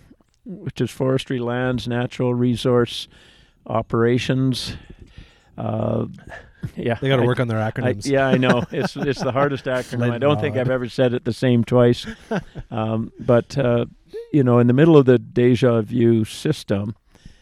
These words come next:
Speaker 1: is, uh, the Columbia River Wildlife Management Area, which is a designated wildlife,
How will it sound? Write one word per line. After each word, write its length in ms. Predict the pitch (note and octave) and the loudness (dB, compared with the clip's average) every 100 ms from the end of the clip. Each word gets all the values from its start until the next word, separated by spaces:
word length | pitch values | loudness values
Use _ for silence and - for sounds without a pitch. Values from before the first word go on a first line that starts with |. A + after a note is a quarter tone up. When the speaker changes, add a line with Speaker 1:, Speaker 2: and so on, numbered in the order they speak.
| - - | -18 -4
Speaker 1:
is, 600 | C3 A2+ A2+ G#2+ - B2 | -2 0 -2 -6 -8 -4
uh, 440 | A#2 A#2 A#2 A2+ - - | -2 0 -2 -4 -10 -12
the 260 | - A#2 A#2 - | -4 -2 -4 -4
Columbia 340 | A#2+ A2+ A#2+ | 0 4 6
River 560 | A#2 A#2 A#2+ A#2 A#2 A#2+ | 6 4 2 0 -2 -4
Wildlife 520 | A#2 A2+ A2 A2 G#2+ | -4 -4 -2 -4 -6
Management 720 | A#2 A2 A2+ A#2 A2+ A2+ A2+ - | -6 -4 -4 -4 -4 -8 -8 -4
Area, 540 | A#2+ B2 B2 A2+ - G2+ | 2 4 4 2 -4 -2
which 240 | B2 - | -2 2
is 180 | E3 D#3+ | 0 0
a 60 | C3 | 0
designated 800 | B2+ A#2 B2 A#2 A#2 A#2 A#2 - - - - | 2 2 -2 -2 0 0 -2 -6 -18 -18 -18
wildlife, 720 | - B2 A2+ A2+ A2 A2 - | -6 -2 0 0 -2 -4 -6